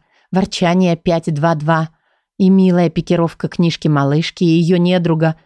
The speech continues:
старого толстого фолианта. И все бы ничего, если бы не странное ощущение чужого взгляда,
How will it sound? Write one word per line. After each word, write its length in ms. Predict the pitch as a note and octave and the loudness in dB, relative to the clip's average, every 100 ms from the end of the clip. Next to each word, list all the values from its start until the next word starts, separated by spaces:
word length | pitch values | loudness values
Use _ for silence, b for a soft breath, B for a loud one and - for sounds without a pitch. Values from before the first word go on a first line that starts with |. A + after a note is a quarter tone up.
| b | b
старого 420 | - - F3+ E3 | -10 -4 -2 -2
толстого 480 | D#3+ E3 D#3 - D3+ | -2 -4 -4 -2 -4
фолианта. 680 | - D3 D3+ D3+ D3+ D3+ D3 _ _ _ - | -2 -2 0 0 -2 -6 -10 _ _ _ -6
И 80 | A3 | -2
все 180 | D4 | 0
бы 100 | A#3+ | 0
ничего, 400 | B3 A#3+ - B3+ | 2 0 -2 -2
если 280 | B3 A3+ - | 0 -2 -2
бы 100 | F#3+ | 0
не 120 | G#3 | 0
странное 520 | F#3+ - G#3+ G3+ F#3+ F#3 | 0 -2 0 0 2 0
ощущение 580 | - F#3+ - G3 F#3 | -2 -4 -2 0 0
чужого 400 | E3+ E3+ F3 E3+ | 0 -2 0 0
взгляда, 680 | E3+ E3+ E3+ F#3+ F3+ C#3+ | -2 -2 0 0 0 -2